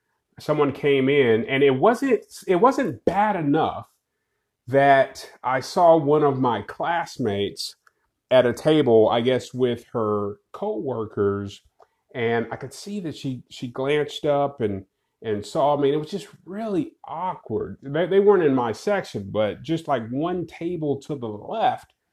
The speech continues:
in, in the booth to the left of me, and I thought, "Man, like, I didn't wanna run red." <laughs> You know what I mean?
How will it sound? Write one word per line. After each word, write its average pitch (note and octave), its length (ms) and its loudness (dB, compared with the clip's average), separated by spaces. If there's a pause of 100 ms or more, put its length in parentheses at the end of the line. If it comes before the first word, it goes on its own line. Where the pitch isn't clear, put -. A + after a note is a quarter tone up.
(520)
in, C#3 180 -2
in C#3 200 -2
the C3+ 60 0
booth D3+ 520 0
to D3 120 0
the B2+ 100 0
left D3+ 340 -4
of G#2 120 -2
me, G2 260 -2 (140)
and C3 120 -4
I B2+ 140 2
thought, - 400 -8
"Man, B2 340 -4
like, G2+ 140 -2
I A2 80 -4
didn't A2+ 220 -2
wanna A2 200 -2
run B1+ 340 -12
red." E3+ 760 -2
<laughs> - 60 0
You A#3+ 560 6
know A3+ 180 6
what G3 220 0
I E3+ 140 -8 (180)
mean? G3+ 560 -2